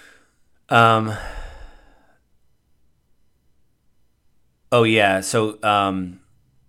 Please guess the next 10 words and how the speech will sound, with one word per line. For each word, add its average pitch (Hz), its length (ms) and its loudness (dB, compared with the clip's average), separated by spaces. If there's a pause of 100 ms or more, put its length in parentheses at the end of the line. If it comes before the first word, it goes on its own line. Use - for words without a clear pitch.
(380)
yeah, 110 200 0 (1300)
mm, 160 420 -10
I'm 131 80 -10
trying 123 160 -8
to 117 40 -6
look 107 120 -10
through 107 120 -10
the 98 60 -6
names 95 640 -8
here. 80 380 -18